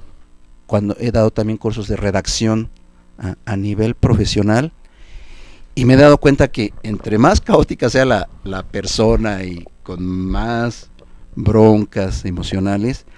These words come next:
más le cuesta redactar, más le cuesta estructurar una oración, un, un enunciado, hilarlo con el siguiente,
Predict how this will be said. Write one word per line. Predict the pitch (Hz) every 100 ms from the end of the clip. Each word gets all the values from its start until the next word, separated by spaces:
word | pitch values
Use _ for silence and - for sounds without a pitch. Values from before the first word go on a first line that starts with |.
| -
más | 127 160 180
le | 180
cuesta | - 170 - 151
redactar, | 123 110 - 139 135
más | 120 147
le | 160
cuesta | - 147 135 - - 151 151 - - - - - - - - _ _ - - - - - - -
estructurar | - 123 - - 127 - 135 127 139
una | 139 139
oración, | 120 110 - 127 123 123 117 117
un, | - 113 -
un | 117 117 113
enunciado, | 107 101 98 - 117 113 110 107 98 - - -
hilarlo | 127 123 123 117 117
con | - 110 104
el | 95
siguiente, | - 98 117 120 110 - 107 104